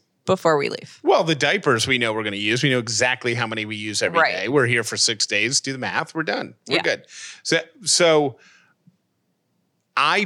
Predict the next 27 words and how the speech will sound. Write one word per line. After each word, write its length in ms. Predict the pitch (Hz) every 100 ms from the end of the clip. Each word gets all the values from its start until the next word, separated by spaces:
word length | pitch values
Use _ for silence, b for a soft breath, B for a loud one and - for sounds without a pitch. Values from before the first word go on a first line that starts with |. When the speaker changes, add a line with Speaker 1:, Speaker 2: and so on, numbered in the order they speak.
| -
Speaker 2:
purchased 1000 | - 151 143 - 110 98 - - - - _ _ _ _ _ _ _ -
a 760 | 123 117 110 107 104 104 98 - _ _ _ _ _ _ _ _ _ -
thing 420 | - - 156 135
that 140 | 123 113
goes 240 | 123 113
into 320 | 120 117 127
the 360 | 110 104 95 95 -
hitch, 520 | 127 156 - - - _ -
like 140 | 104 -
the 80 |
Speaker 1:
The 40 | -
Speaker 2:
trailer, 360 | 120 113 117 131
Speaker 1:
trailer 240 | 160 190
hitch. 180 | - -
Speaker 2:
trailer 400 | - 123 131 135
hitch 340 | 123 147 - -
of 420 | 127 120 113 104 -
a 80 | 107
car, 520 | - 104 107 139 156 B B B B
a, 120 | 123 113 -
a 60 | 110
basket 760 | 120 147 165 - 110 87 - B B B
that 160 | 127 117
you 180 | 127 120
could 220 | 123 107
put 240 | 151 139
stuff 560 | - - 110 104 -